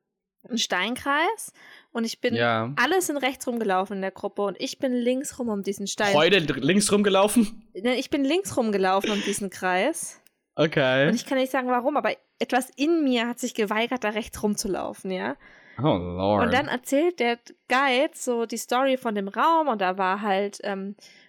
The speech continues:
Speaker 1: mal ein Wicca-Zirkel drinnen. Die haben versucht,
Speaker 2: Uh.
Speaker 1: diese bösen Energien da irgendwie rauszubannen, keine
Speaker 2: Yes.
Speaker 1: Ahnung.
Speaker 2: Burn the witches.
Speaker 1: Und,
Speaker 2: Nein,
Speaker 1: nein, nein.
Speaker 2: burn sie nicht.
Speaker 1: Nein, nein,
Speaker 2: Wir
Speaker 1: die,
Speaker 2: lieben
Speaker 1: die Witches
Speaker 2: Witches.
Speaker 1: waren die Guten, so.
Speaker 2: Okay.
Speaker 1: Und, ähm,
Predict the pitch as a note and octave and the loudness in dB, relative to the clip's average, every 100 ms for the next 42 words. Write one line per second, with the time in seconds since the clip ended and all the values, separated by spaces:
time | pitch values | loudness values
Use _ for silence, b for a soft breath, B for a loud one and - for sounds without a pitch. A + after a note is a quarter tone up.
0 | _ G#3 G#3 G3 F#3+ - F#3+ F#3 F#3 C#4 | _ -2 0 2 2 0 -2 -4 -4 -2
1 | F4+ E4 - D#4 D#4 D#4+ - - D#4 E4+ | 0 0 0 -2 0 -4 -4 -4 -2 0
2 | F#4+ F#4+ b b _ A3+ A3 A3 G#3+ - | -2 -6 b b _ -4 -2 -2 -2 2
3 | A#3+ F4+ C4 G#2 G3 G3+ G3 A#3+ B3+ - | 4 6 4 4 2 2 0 -2 -2 -2
4 | G#3 G#3+ G3+ C#4+ C4 A3+ A3+ F#3 E3 - | -2 -2 -2 -2 -2 0 0 0 0 -2
5 | C4 G#3+ A3+ C4 C4 - G3+ A#3+ G#3 G#3+ | -2 0 -2 -4 -8 -6 -2 0 2 2
6 | B3+ D#4+ B B - G#3+ G3 F3 E3 - | 0 -4 B B 6 8 8 6 4 4
7 | - A#2 E2+ G3+ A3+ A3 A3 - - A3 | 2 2 0 0 0 -2 -4 -8 -4 2
8 | - B3+ C#3+ C#3+ C3 B2+ G#2+ G#3+ G#3+ G3+ | 4 6 4 4 4 2 2 -2 0 2
9 | A#3 - G#3+ B3 - B3+ A3 G#3 F#3+ G#3 | 2 2 2 0 0 -2 -2 -2 -6 -10
10 | E3 - - E3 - B B B B - | -10 -10 -6 -6 -6 B B B B -6
11 | - G#3+ - G#3 - - G#3+ G3+ G3+ | -2 0 -2 -4 -8 -2 -2 -2 -6